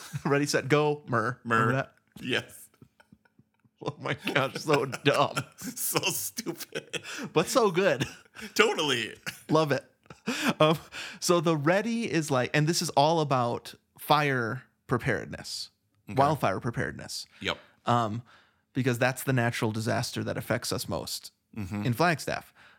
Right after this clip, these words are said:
Speaker 1: Um, so besides high heat sometimes. Um, so ready is like, ju-, like, there are fires approaching.
Speaker 2: Okay.
Speaker 1: And so you should start preparing for the,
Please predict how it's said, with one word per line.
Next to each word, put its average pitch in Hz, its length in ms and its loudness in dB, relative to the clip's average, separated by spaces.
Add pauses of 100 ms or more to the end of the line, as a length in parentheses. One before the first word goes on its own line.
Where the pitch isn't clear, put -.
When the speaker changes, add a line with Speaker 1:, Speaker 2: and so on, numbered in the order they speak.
(140)
Speaker 1:
Um, 120 300 2 (240)
so 131 480 0 (420)
besides 135 380 2
high 117 220 2
heat 104 340 -4
sometimes. - 640 -8 (380)
Um, 117 320 0 (260)
so 139 440 0 (320)
ready 160 400 4
is 185 160 0
like, 113 340 0 (240)
ju-, 151 380 2
like, 123 360 0 (140)
there 135 160 4
are 131 160 4
fires 143 460 2
approaching. - 560 -2 (1200)
Speaker 2:
Okay. 98 240 -8 (320)
Speaker 1:
And 127 180 2
so 127 200 2
you 117 180 0
should 123 240 0
start - 760 0 (200)
preparing 139 760 -2
for 120 200 -2
the, 107 240 -2